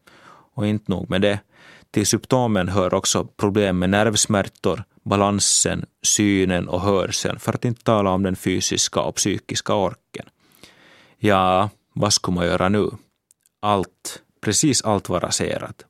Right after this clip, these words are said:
och livet vändes totalt upp och ner. I början kanske man försökte skylla på någon eller någonting.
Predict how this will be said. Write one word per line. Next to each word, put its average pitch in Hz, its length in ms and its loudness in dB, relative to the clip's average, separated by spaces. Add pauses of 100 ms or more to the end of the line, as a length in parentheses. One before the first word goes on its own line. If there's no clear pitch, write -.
och 107 100 -2
livet 107 320 2
vändes 101 260 0
totalt 110 420 0
upp - 260 -6
och 85 80 -2
ner. 71 260 -10 (1400)
I 117 80 -2
början 127 420 4
kanske 107 280 0
man 98 140 2
försökte 98 300 -2
skylla 107 460 4
på 95 140 -2
någon 82 320 -2
eller 82 160 -6
någonting. - 560 -8